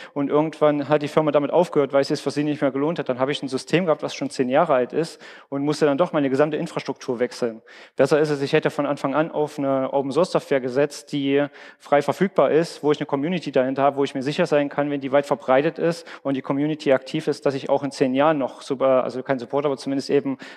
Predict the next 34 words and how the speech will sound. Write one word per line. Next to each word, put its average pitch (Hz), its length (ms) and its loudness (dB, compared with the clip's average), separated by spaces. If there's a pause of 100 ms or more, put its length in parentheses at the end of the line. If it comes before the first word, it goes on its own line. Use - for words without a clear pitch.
Patches 156 320 -2
kriege, 151 280 0 (400)
weiterentwickeln 143 640 2
kann 143 240 0
oder 135 180 0
halt 135 160 2
selbst 156 300 2
auch 135 180 0
Möglichkeiten 131 520 -2
haben, 131 100 -2
mir 135 100 0
selbst 143 240 2
zu 147 80 -4
behelfen, 120 300 -4
was 117 120 -2
ich 127 140 -8
mit 127 120 -6
urheberrechtlich 143 580 2
geschützter, 147 360 -2
vor 127 160 2
allem 135 120 2
mit 127 140 -6
Closet 151 560 -2
Code, 147 300 0 (220)
eben 135 160 2
nicht 147 260 -4
habe. 113 380 -2 (720)
Ähm, 123 260 0
deswegen 135 260 2
hier 143 120 2
nochmal 143 160 2
ganz 143 180 2
groß, 143 440 -2
der, 123 520 4